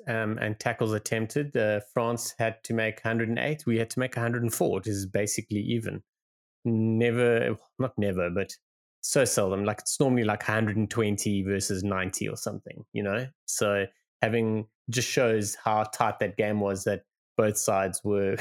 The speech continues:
<laughs> basically just having a go at each other nonstop. So, yeah, uh, you know, it's a, it was a tough one. It's a t-, tough one to, to, to lose. Um, I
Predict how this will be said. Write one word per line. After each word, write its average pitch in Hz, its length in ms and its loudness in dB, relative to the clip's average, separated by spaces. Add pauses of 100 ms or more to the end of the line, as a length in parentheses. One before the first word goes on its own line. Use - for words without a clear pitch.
(180)
<laughs> - 220 -4
basically 110 580 -2
just 110 260 -4
having 104 240 0
a 98 40 0
go 95 200 0
at 98 100 2
each 101 160 -4
other 92 160 -2
nonstop. 90 600 -4
So, 90 260 -4 (1300)
yeah, 123 380 2 (220)
uh, 120 240 2 (160)
you 131 160 0
know, 123 380 2 (100)
it's 123 220 -2
a, 123 80 0
it 131 140 0
was 113 140 2
a 107 40 -4
tough 101 260 -4
one. - 180 -8 (240)
It's - 200 -4
a 104 340 2
t-, - 100 -10 (100)
tough - 240 0
one 120 400 2 (600)
to, 110 400 0 (140)
to, 107 400 0 (140)
to - 120 0
lose. 123 640 2 (100)
Um, 101 440 -2 (320)
I 110 140 -2